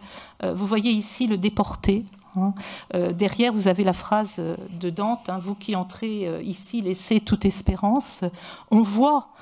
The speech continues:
hein, euh, les, les ombres, hein, de, de la torture, hein, qui, puisque c'était un camp où il, il portait des poutres, et cetera. Et vous voyez ce, ce déporté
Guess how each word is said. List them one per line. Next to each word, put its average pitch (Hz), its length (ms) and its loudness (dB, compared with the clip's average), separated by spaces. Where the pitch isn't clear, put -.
hein, 202 180 2
euh, 180 160 2
les, 180 200 0
les 185 280 2
ombres, 175 480 4
hein, 180 100 -2
de, 180 180 -2
de 170 140 -4
la 175 160 0
torture, 254 640 2
hein, 185 140 2
qui, 175 600 0
puisque - 220 0
c'était 190 300 -2
un 190 100 4
camp 240 300 4
où 190 80 -2
il, 180 300 -4
il 196 80 -4
portait 214 280 -2
des 185 120 2
poutres, 262 420 -2
et 196 80 -6
cetera. 196 560 -6
Et 220 40 4
vous 226 80 4
voyez 240 220 6
ce, 196 380 2
ce - 240 0
déporté 240 920 2